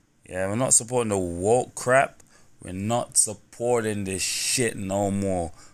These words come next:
Man has had enough of you woke ass, politic ass, weak ass, no moralistic ass, sad ass people, bro. Yeah? Deleting.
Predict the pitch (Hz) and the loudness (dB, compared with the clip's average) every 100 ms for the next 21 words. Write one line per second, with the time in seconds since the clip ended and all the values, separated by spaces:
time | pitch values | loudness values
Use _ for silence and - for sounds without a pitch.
0 | - - 110 110 104 92 101 92 90 90 | -20 -4 -2 0 0 2 2 2 -2 -2
1 | 95 101 95 - - 90 85 87 85 87 | 2 2 2 -2 -8 -12 -12 -10 -6 -2
2 | 101 104 - 110 98 90 - - - - | 0 0 -2 0 2 4 2 2 -4 -20
3 | - - - - 104 101 - - - - | -20 -20 -14 -4 -2 -2 -4 -6 -6 -4
4 | 98 92 90 - - - _ - - 101 | 0 2 4 2 0 -18 _ -20 -10 -4
5 | 117 95 107 101 98 95 - - - - | -4 -2 2 4 4 4 4 2 -6 -20
6 | _ 98 98 104 101 104 101 101 101 101 | _ -10 -4 -2 0 2 4 2 2 2
7 | - 95 - - 95 92 87 - - - | 0 -8 -10 -6 -2 2 2 0 -4 -6
8 | - - 107 104 98 95 87 - 95 90 | 2 4 6 4 6 4 2 -2 -8 -8
9 | 82 82 80 80 _ _ - - - - | -10 -8 -8 -10 _ _ -20 -20 -20 -6
10 | 110 147 156 _ _ _ _ - _ _ | -4 -4 -6 _ _ _ _ -20 _ _
11 | _ _ _ _ _ _ - 110 107 117 | _ _ _ _ _ _ -4 0 2 4
12 | 135 139 131 - 117 98 | 4 4 4 2 2 0